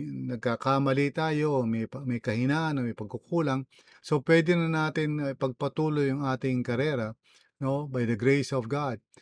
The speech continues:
So yan po yung, uh, you know, good news sa atin ng, ng Panginoon eh.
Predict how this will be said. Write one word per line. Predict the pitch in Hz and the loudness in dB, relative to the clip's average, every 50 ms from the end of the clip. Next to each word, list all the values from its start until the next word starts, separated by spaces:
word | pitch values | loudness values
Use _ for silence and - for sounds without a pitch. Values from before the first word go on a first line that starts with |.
| _ _ _ | _ _ _
So | - - 139 139 139 | -4 0 2 4 6
yan | 147 160 165 160 160 | 6 6 4 4 4
po | 170 165 165 | 4 4 4
yung, | 165 160 156 151 147 147 | 4 2 2 2 0 0
uh, | 143 135 131 131 127 127 123 123 127 135 139 135 135 | 0 0 0 0 0 -2 -2 -4 -6 -8 -10 -12 -12
you | 139 151 160 | -10 -8 -6
know, | 160 151 143 139 | -4 -4 -2 2
good | 151 175 180 160 | 4 4 4 4
news | 156 170 165 - - | 2 0 -2 0 0
sa | 170 160 156 | 0 2 0
atin | 156 - 160 156 151 | 0 0 -2 -2 -2
ng, | 151 147 147 151 151 156 156 | -2 -4 -4 -6 -6 -6 -6
ng | 147 143 143 139 | -4 -4 -6 -6
Panginoon | 131 - 147 147 143 139 156 185 185 160 123 110 | -4 -4 -2 -2 -2 -2 -2 -2 -2 -2 -2 -2
eh. | 107 | -4